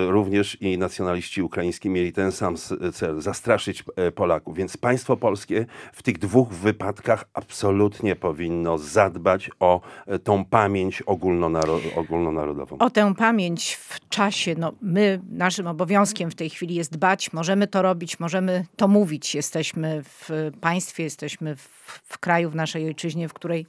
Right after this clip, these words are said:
Speaker 2: możemy choćby w takiej audycji się spotkać i, mm, i o tym rozmawiać, słuchając, e, panów wypowiedzi, panów opinii. Ale w siedemdziesiątym ósmym roku,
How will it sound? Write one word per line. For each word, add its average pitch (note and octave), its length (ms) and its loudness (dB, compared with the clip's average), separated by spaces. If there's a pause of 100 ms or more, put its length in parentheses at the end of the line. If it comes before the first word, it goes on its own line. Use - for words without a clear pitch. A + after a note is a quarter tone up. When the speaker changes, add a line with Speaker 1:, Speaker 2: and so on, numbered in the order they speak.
(120)
Speaker 2:
możemy F3 600 -4
choćby D#3+ 380 -8
w - 60 -16
takiej D#3+ 300 -4
audycji D#3 420 -6
się D#3 140 -8
spotkać - 580 -4
i, C#3+ 140 -6 (560)
mm, E3 200 0 (100)
i G#3+ 120 4
o G3 100 4
tym F3 340 -2
rozmawiać, E3 560 0
słuchając, D#3 600 -2 (540)
e, E3 400 2
panów F3+ 400 2
wypowiedzi, F3+ 640 0
panów E3+ 340 0
opinii. D#3 500 -4
Ale F#3 200 4
w - 40 -6
siedemdziesiątym G3+ 760 2
ósmym A3+ 320 2
roku, D#3 380 2